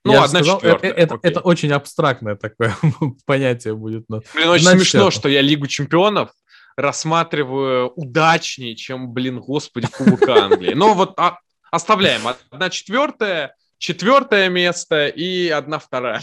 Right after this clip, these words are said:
Speaker 1: <laughs> Вот я
Speaker 2: Всё,
Speaker 1: чёрт
Speaker 2: окей, мы, мы
Speaker 1: оптимист.
Speaker 2: зафиксировали
Speaker 1: <laughs>
Speaker 2: этот результат. Э,
Speaker 1: Хорошо.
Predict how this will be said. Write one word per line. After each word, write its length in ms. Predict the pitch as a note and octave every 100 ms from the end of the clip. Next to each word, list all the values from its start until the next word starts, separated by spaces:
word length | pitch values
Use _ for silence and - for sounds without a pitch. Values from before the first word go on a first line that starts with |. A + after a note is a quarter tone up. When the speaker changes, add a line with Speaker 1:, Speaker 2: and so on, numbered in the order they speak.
| -
Speaker 1:
<laughs> 100 | F3
Вот 200 | D#3 C#3+ E3
я 220 | C3 - E3
Speaker 2:
Всё, 440 | F3 E3 B2+ C3+
Speaker 1:
чёрт 140 | F3 F3+
Speaker 2:
окей, 220 | F#3+ C#3
мы, 60 |
мы 80 | D#3
Speaker 1:
оптимист. 380 | G3+ E3 F3 F#3+
Speaker 2:
зафиксировали 760 | F#3 F#3 F#3+ E3+ - E3 C#3 B2
Speaker 1:
<laughs> 60 | C3
Speaker 2:
этот 200 | B2+ C#3
результат. 640 | C#3 D3 D3+ E3+ G3 G3+ _ _ - -
Э, 480 | A#2+ A#2 A2 G#2+ G2+
Speaker 1:
Хорошо. 640 | F3+ E3+ E3+ - D3 C#3+